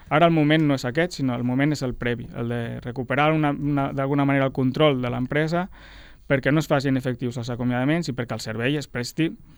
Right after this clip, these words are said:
eh, mínimament, com di-, dins de la precarietat del que s'està produint actu-,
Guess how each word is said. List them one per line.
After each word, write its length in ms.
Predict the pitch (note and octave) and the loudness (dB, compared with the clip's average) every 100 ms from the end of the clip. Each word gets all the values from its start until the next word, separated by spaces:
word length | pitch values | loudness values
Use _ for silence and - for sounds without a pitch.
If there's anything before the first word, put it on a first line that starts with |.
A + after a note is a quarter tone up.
| - - - - - | -20 -20 -20 -18 -12
eh, 340 | B2+ A#2 A2+ - - - | -8 -6 -8 -10 -18 -18
mínimament, 880 | F#3+ B2 B2+ C#3 B2+ D3 E3 F#3+ G#3 - | -8 -2 2 2 4 4 4 0 -6 -8
com 140 | B2+ B2 A#2+ A#2+ C3 - | -4 -4 -4 -4 -6 -8
di-, 140 | C3+ C3+ | -6 -2
dins 160 | C#3 | 2
de 80 | D3+ | 4
la 120 | C#3+ C#3 | 2 2
precarietat 640 | D3 D3 C#3 C3 D3+ C#3 | 2 2 2 2 2 2
del 180 | C3+ C#3 | 0 -2
que 140 | C3 C#3 | 0 -2
s'està 320 | D3+ C3+ C#3+ C#3 | -2 0 0 0
produint 440 | C#3+ C#3+ C#3+ C#3+ | 2 2 2 2
actu-, 300 | C#3 C3+ C#3+ | 0 -4 -8